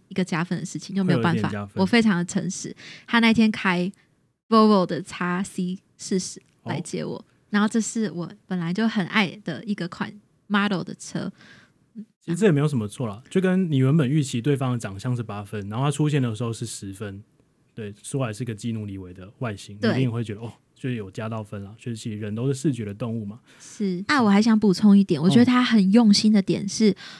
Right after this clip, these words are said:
Speaker 1: 我们在出去的前一两天有聊到说，哦，某饮料店最近有出一款新的饮料，然后是什么茶冻类的啊，就很特别。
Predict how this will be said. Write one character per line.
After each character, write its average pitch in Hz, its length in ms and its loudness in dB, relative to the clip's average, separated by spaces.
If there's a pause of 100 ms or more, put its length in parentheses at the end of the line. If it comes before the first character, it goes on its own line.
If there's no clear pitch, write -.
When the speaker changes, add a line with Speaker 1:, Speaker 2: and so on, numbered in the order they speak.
(120)
Speaker 1:
我 190 80 2
们 196 160 8
在 247 160 6
出 240 180 4
去 240 140 6
的 214 80 8
前 190 260 4
一 208 100 6
两 180 220 0
天 190 220 4
有 185 120 6
聊 175 220 2
到 196 200 4
说， 196 380 4
哦， 190 180 4
某 185 240 2
饮 180 120 2
料 196 160 2
店 190 300 2 (260)
最 247 140 0
近 233 80 2
有 175 120 2
出 - 220 0
一 220 60 4
款 - 240 -4
新 269 320 -4
的 233 280 -2
饮 180 200 -2
料， 196 240 0
然 190 100 -2
后 220 120 0
是 226 160 -2
什 208 120 -4
么 175 240 -8 (380)
茶 196 320 -2
冻 214 300 0
类 220 200 2
的 180 160 -2
啊， 165 160 -2
就 220 120 2
很 196 180 4
特 208 220 0
别。 - 200 -4